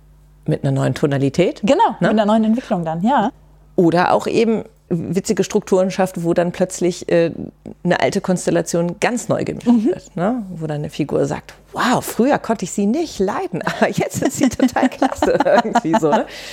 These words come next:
Speaker 1: Ja.
Speaker 2: Und, äh, wenn man eine Figur rausschreibt, ist dann bei dir schon im Kopf mit dabei, „Okay, wenn wir sie jetzt so rein-, rausschreiben, könnten wir sie später vielleicht so wieder reinschreiben?“ Oder denkt man das gar nicht mit?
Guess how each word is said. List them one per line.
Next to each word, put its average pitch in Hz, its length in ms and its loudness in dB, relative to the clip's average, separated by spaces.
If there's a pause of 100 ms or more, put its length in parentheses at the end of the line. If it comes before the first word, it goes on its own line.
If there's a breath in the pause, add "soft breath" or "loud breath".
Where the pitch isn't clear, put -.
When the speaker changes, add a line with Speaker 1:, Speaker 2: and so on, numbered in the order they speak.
(640 loud breath)
Speaker 1:
Ja. 151 140 2 (1200 loud breath)
Speaker 2:
Und, 214 400 2
äh, 196 180 2 (260)
wenn 180 160 2
man 294 160 4
eine 233 200 0
Figur 208 320 0
rausschreibt, - 1080 -8 (120)
ist - 180 -8
dann 165 160 -2
bei 170 80 0
dir 190 480 2
schon 220 320 0
im 180 180 0
Kopf - 280 -4
mit 220 140 0
dabei, 185 600 0 (580 soft breath)
„Okay, 214 260 0
wenn 196 120 0
wir 202 80 2
sie 202 80 4
jetzt 196 180 -2
so 269 140 2
rein-, 233 400 0
rausschreiben, 196 960 0
könnten 226 260 -2
wir 202 100 2
sie 196 200 2
später 214 400 -2
vielleicht 196 360 -6
so 214 220 2
wieder 226 240 0
reinschreiben?“ 254 640 -4
Oder 214 160 4
denkt 196 200 -2
man 196 120 0
das 175 160 -6
gar 180 100 -6
nicht 175 160 -8
mit? - 260 -10